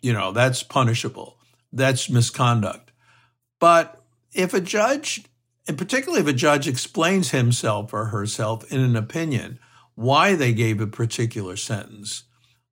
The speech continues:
I'd worry that if the conduct commissions looked into that, it would be eroding the independence of the judiciary.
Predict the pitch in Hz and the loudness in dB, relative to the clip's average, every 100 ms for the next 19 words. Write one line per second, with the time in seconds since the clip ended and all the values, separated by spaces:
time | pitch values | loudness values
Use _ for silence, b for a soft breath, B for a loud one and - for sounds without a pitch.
0 | _ _ - 160 196 170 156 190 226 240 | _ _ 0 2 4 2 2 2 2 0
1 | 208 151 147 147 139 160 143 156 127 170 | -2 0 2 2 0 -4 -4 -4 -2 0
2 | 180 180 160 156 139 139 - 131 123 143 | 2 2 -2 0 0 0 0 2 2 2
3 | 131 127 156 151 - 113 98 92 - _ | -2 -2 -2 -2 -2 -2 -4 -8 -12 _
4 | _ _ _ - 147 131 143 143 127 123 | _ _ _ -4 -2 0 2 2 2 2
5 | 131 127 131 131 120 131 139 135 123 120 | 2 4 2 2 2 4 4 4 4 2
6 | 120 - _ - 127 123 120 110 123 110 | 0 -6 _ -2 2 4 4 2 0 0
7 | 101 - 101 98 110 113 113 107 - 98 | -2 -4 -6 -6 -8 -4 -4 -4 -6 -10
8 | 101 | -16